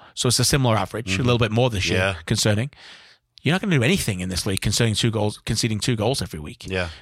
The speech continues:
Speaker 1: And that is the, the, this is the issue. It's not just a, it's not just a personnel issue.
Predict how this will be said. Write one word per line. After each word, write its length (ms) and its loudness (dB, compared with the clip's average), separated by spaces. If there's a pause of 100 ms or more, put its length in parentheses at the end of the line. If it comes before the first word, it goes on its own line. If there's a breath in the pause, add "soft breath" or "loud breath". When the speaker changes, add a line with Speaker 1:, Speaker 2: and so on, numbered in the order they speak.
(180 loud breath)
Speaker 1:
And 260 -2
that 160 2
is 120 -2
the, 280 -2
the, 160 0
this 320 0
is 120 0
the 140 2
issue. 240 0
It's 200 -4
not 240 -2 (200)
just 220 -4
a, 240 -2
it's 160 -4
not 140 -2
just 160 -2
a 20 0
personnel 580 0
issue. 280 -6